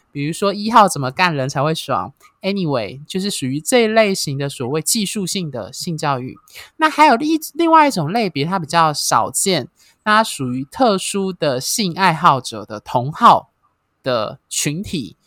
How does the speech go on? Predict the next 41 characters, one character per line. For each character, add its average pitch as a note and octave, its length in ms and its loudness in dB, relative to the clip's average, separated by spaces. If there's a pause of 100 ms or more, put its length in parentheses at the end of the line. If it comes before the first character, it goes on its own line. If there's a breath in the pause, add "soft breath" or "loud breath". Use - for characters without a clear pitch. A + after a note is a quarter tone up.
(180)
可 - 140 -6
它 A#3+ 80 2
可 G#3 140 -4
能 D3 100 -2
是 F#3 320 -4 (100)
Podcast F#3 640 2
或 F#3+ 140 -2
是 E3+ 180 -6
其 - 260 -6
他 F#3 300 2
的 C3+ 300 -4
YouTuber D#3+ 640 -4
的 A2+ 300 -6
节 C3+ 340 -4
目 F#3+ 300 -4 (240 loud breath)
会 G#3+ 120 -2
分 F3+ 300 -2
享， A#2 380 -6
主 C3+ 100 -4
要 D3 160 4
是 F#3+ 140 -4
比 C3 140 -4
如 C3+ 60 -2
说 E3 80 -2
B F#3 160 -6
D F3+ 160 -2
S D#3+ 220 -2
M D3+ 140 -4
的 C3+ 80 -4
群， A#2+ 420 -10 (400 loud breath)
或 G3 100 -6
是 G3+ 140 -6
其 D#3+ 240 -4
他 F3+ 240 2
圈 F#3+ 420 -4
内 F#3+ 220 -2
的 C3 300 -6
特 F#3 320 -2
殊， E3+ 340 -6
比 E3 100 -14
较 G#3 300 4